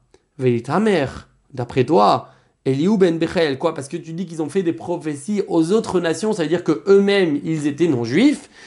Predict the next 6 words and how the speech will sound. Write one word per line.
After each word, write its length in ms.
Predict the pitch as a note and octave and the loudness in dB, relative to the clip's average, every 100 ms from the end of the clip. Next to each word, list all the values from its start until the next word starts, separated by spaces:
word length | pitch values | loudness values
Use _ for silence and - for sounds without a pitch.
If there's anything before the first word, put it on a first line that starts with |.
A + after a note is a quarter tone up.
| - - | -20 -4
Velitamer, 600 | B2+ A#2+ A#2 D#3 F#3+ G#3 C3 | 0 2 2 2 2 0 -2
d'après 260 | C#3 - B2 | -6 -6 -4
toi, 440 | D3+ G3 E3+ B2 - _ _ | 2 4 2 0 -12 _ _
Eliou 460 | C3+ C3 B2+ F#3+ F#3 | -4 -2 0 0 2
ben 220 | F3+ F3+ | 2 2
Bechael, 540 | E3 - C#3+ F3+ C#3 | 0 0 0 0 0